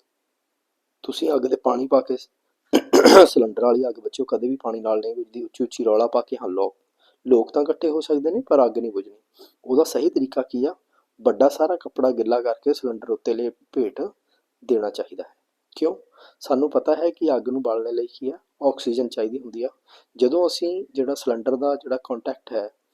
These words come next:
ਬਲ ਰਹੀ ਅੱਗ ਦਾ ਕੰਟੈਕਟ ਹੈ, ਉਹ ਆਕਸੀਜਨ ਨਾਲ ਖਤਮ ਕਰ ਦਾਂਗੇ ਗਿੱਲਾ ਕੱਪੜਾ ਲਪੇਟ ਕੇ ਉਹਦੇ ਉੱਤੇ, ਤਾਂ ਉਹ ਕੀ ਆ? ਅੱਗ ਆਪਣੇ ਆਪ ਬੰਦ ਹੋ ਜਾਵੇਗੀ, ਠੀਕ ਹੈ। ਕਈਆਂ ਨੂੰ ਇਹ ਡਰ ਰਹਿੰਦਾ, ਬੱਚਿਓ, ਕਦੇ ਵੀ ਸਿਲੰਡਰ ਫਟਣ ਨਾਲ ਅੱਗ ਨਹੀਂ ਲੱਗਦੀ। ਸਿਲੰਡਰ ਦੇ ਬਾਹਰ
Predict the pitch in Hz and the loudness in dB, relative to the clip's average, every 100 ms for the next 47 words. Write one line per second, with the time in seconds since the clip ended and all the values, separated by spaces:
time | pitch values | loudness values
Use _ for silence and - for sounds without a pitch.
0 | _ _ _ - 120 120 127 139 117 110 | _ _ _ 0 2 2 0 -2 -2 -2
1 | 123 147 135 123 127 - 127 120 127 139 | 0 0 -2 -4 -4 -4 -4 -2 0 -2
2 | 131 - 127 139 135 127 127 117 131 143 | -4 -12 -6 -4 0 -2 -4 -8 -8 -4
3 | 127 110 117 110 - _ _ _ - 123 | -4 -2 -6 -6 -14 _ _ _ -6 0
4 | 127 135 127 127 123 123 123 - - 123 | 2 2 -2 0 0 0 -4 -4 -8 -6
5 | 123 - 117 - _ _ _ - - 139 | -4 -4 -8 -10 _ _ _ -6 -4 0
6 | 139 139 127 120 117 113 117 113 117 190 | 0 4 4 2 0 -6 -4 -6 -6 -6
7 | 214 _ _ 120 113 101 - 92 87 82 | -8 _ _ -4 -4 -4 -10 -8 -8 -10
8 | 90 _ _ _ _ 117 - _ _ _ | -18 _ _ _ _ -12 -12 _ _ _
9 | - _ _ _ _ _ - 139 151 170 | -20 _ _ _ _ _ 6 6 8 4
10 | 170 143 135 143 139 160 - 131 127 185 | 4 4 2 2 -4 -6 -6 -12 -8 -6
11 | - 131 160 175 131 120 139 143 117 120 | 0 2 0 0 -2 -2 -4 -4 -4 0
12 | 135 147 147 127 131 131 131 123 165 131 | 0 0 0 -2 -4 -4 -6 -8 -6 -4
13 | 123 123 127 117 110 120 | -4 -4 -6 -4 -4 -4